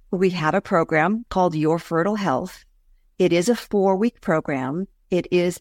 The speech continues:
a D I Y program where we have the cutting-edge technologies that we deliver to your door, the, the actual devices, and we have downloadable, uh,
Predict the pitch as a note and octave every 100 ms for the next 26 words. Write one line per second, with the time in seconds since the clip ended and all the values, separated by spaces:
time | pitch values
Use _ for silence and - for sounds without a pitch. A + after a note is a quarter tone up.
0 | - F3 E3 E3 - D#3+ D#3+ - G3+ A#3
1 | - F#3+ F3+ G3 F#3+ F3+ F#3+ F3 B2 -
2 | - D3+ D3 D#3 - - D3+ D3+ F#3+ G3
3 | G3+ F3+ D#3+ - E3 - _ _ A#3 A3+
4 | A#3 G#3+ - F3+ E3 - D#3+ - F3+ F3
5 | F3+ F#3+ F3+ - D#3 D#3+ E3 - _ _
6 | - E3+ F#3 G#3+ F#3+ E3+ F3+ F#3+ A3+ A3+
7 | C4 B3 B3 B3 G#3+ B3 G3 C#3+ D#3 D3+
8 | E3 _ _ _ _ - E3 - F3 -
9 | D#3+ - G3+ G#3 A3 E3 C#3+ - C#3 C3+
10 | F#3+ - _ _ _ F#3+ F3+ F3+ F#3 D#3+
11 | F3 E3+ E3+ - - F#3 E3+ D#3 D#3+ E3
12 | F#3 F#3+ F#3+ F#3+ F#3+ F#3 F3+ F3 E3+ E3
13 | - - - B2+ -